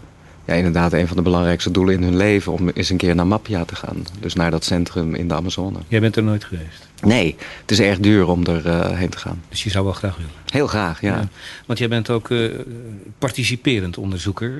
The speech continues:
Speaker 2: Eh, daarmee zeg ik, je, je probeert
Speaker 1: Ik probeer,
Speaker 2: de, de
Speaker 1: eh, dingen uit, ja.
Speaker 2: Je probeert dingen uit.
Speaker 1: Ja.
Speaker 2: En, en dit ken je ook. Je hebt deze uiteraard.
Speaker 1: Ja, ja, van, eh, alleen dus niet, eh,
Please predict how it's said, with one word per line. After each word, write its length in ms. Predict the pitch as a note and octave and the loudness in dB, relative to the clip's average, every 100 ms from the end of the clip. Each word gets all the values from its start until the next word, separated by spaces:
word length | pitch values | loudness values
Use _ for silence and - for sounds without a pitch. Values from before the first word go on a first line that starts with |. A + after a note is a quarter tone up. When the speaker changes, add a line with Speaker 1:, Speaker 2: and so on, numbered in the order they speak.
| - | -12
Speaker 2:
Eh, 380 | A2 G#2+ A2 | -14 -12 -8
daarmee 260 | A2 G#2 G#2 | -4 -2 -2
zeg 200 | - G2+ | -4 -8
ik, 100 | G#2 | -10
je, 340 | - G#2+ G2+ | -8 -6 -4
je 100 | G#2+ | -6
probeert 640 | G2+ G#2+ G2+ G2+ F#2+ - - - - - _ _ _ _ _ _ _ _ _ - | -6 -6 -4 -4 -4 -10 -18 -20 -20 -20 _ _ _ _ _ _ _ _ _ -8
Speaker 1:
Ik 100 | - | -4
probeer, 460 | A2+ G#2 F#2+ F#2+ | -2 0 2 0
Speaker 2:
de, 60 | F#2 | 0
de 200 | G2+ F#2+ F2+ F#2 F2+ | 0 2 0 0 -2
Speaker 1:
eh, 60 | F#2 | -2
dingen 240 | G2+ F2 | 0 0
uit, 240 | F#2 A#2 | -2 -4
ja. 120 | - G2+ | -4 -4
Speaker 2:
Je 60 | |
probeert 300 | A2 A2 G#2 | -2 0 0
dingen 260 | G2+ G2 F#2+ | 0 0 -2
uit. 180 | E2+ E2+ | -6 -6
Speaker 1:
Ja. 100 | F#2 - | -8 -6
Speaker 2:
En, 160 | A2+ A2+ | -6 -2
en 120 | G#2+ | 0
dit 140 | A2+ | -2
ken 200 | - G#2+ | -2 -2
je 100 | G2+ | -2
ook. 260 | F#2 F2 - | -4 -10 -8
Je 100 | G#2 | -10
hebt 340 | - - - | -8 -12 -10
deze 320 | A2+ G#2 F#2+ G#2+ - - | -4 -2 -4 -10 -16 -6
uiteraard. 540 | A2 G2 G#2 G#2+ - - _ | -6 -4 -6 -8 -14 -20 _
Speaker 1:
Ja, 280 | A#2+ B2 D#2+ | 0 0 -2
ja, 260 | A#2 A#2 E2+ | -2 -2 -2
van, 220 | - A2+ G#2+ | -2 0 2
eh, 200 | G#2+ G2+ | 2 0
alleen 300 | A2 A#2+ A#2 | 0 0 0
dus 120 | G#2 | 0
niet, 260 | B2 B2 | 0 0
eh, 420 | B2+ A#2+ A#2 A2+ | 0 2 2 2